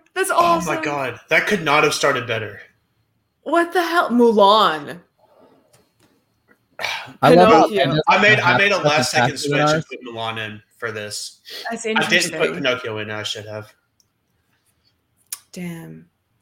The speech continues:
Speaker 1: Original score. Oh my
Speaker 3: Original
Speaker 1: God.
Speaker 3: score.
Speaker 1: Yes!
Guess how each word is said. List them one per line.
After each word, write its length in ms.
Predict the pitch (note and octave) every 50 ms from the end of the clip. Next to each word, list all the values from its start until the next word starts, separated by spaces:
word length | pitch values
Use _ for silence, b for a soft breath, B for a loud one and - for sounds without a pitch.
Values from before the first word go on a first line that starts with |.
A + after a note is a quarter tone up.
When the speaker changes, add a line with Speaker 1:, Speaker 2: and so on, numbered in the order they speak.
| _ _ -
Speaker 1:
Original 320 | G3+ G#3 G3+ G3 G#3 G3
score. 360 | F#3+ - - F#3 F#3 F3+ F3+ _
Oh 120 | - G3+ G#3
my 100 | G3 F#3
Speaker 3:
Original 160 | F#3+ F#3 F3+
Speaker 1:
God. 80 | F3+
Speaker 3:
score. 640 | F3 - - - - _ - - _ _ _ _ - _ _ _ _ _ _ _ _ _
Speaker 1:
Yes! 1040 | - G#3+ A3+ C4+ C#4+ C#4 C#4 C4 A#3 - - - - - - - - - - -